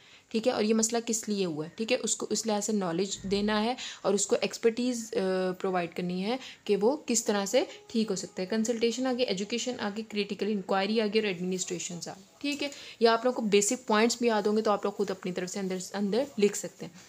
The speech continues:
फिर हमारे पास आ जाती है प्रिवेंशन। अ, I hope कि आप लोगों को प्रॉपर नज़र आ रहा हो यहाँ पे। और ज-, अगर आप लोगों को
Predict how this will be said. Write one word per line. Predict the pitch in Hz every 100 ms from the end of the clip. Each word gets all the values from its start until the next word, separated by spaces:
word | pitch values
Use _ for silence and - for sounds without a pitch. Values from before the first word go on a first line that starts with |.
| - -
फिर | 269
हमारे | 277 277
पास | 277 277
आ |
जाती | 240 240 262
है |
प्रिवेंशन। | 254 214 202 202 240 226
अ, | - 196 196 190 190 - 185
I | 185 170
hope | 220 240
कि | 240
आप | 208 208
लोगों | 202
को | - 208 214 226 - - _ -
प्रॉपर | 220 208 -
नज़र | 226 202 190 196 -
आ | 185
रहा | 202 226
हो | 233 220
यहाँ | 202 196 190
पे। | 240 277 - -
और | 202
ज-, | 190 202 208 208
अगर | 202 220
आप | 226 196 202
लोगों | 196
को | 208